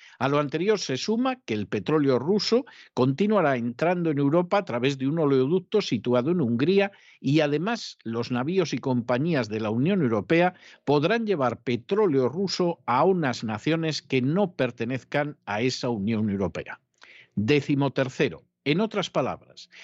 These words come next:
hay naciones en la Unión Europea que no están dispuestas a renunciar a los beneficios económicos derivados de transportar petróleo ruso a naciones como India y China,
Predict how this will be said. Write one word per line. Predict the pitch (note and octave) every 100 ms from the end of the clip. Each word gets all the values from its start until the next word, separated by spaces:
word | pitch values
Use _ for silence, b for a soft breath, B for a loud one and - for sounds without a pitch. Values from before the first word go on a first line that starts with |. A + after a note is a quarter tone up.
| B B
hay | - A#3 G#3
naciones | F3+ C3+ F#3 D#3+ F#2+ -
en | G2
la | G#2+
Unión | A2+ C3 B2+
Europea | G#2 G#2+ F3+ G#3 A#3+ B B B
que | D3
no | F#3
están | A#3 - F3+ D3
dispuestas | C3 - - F#3+ - A#2+ G#2+
a | A#2
renunciar | F3 F3 D3+ E3 B2+
a |
los | A2+ G#2+
beneficios | A#2 A2 G#2 C#3+ C#3 A#2+
económicos | A2+ B2+ E3+ E3+ A#2+ - G#2+ - B B
derivados | A2 G#2+ B2+ B2 D#3+ D#3+ B2
de | A2
transportar | G2+ D#3 F#3 - C3+ C3+ A#2 A#2
petróleo | - F#2+ E3 F#3+ B2 G#2+
ruso | C3+ D3 - D#3 D#3+ B C3+
a | C3
naciones | C3 A2+ F3+ F#3 -
como | B2+ A2 A#2
India | F3 D#3+ A2+ G2
y | G2
China, | - G#3+ A3+ B3+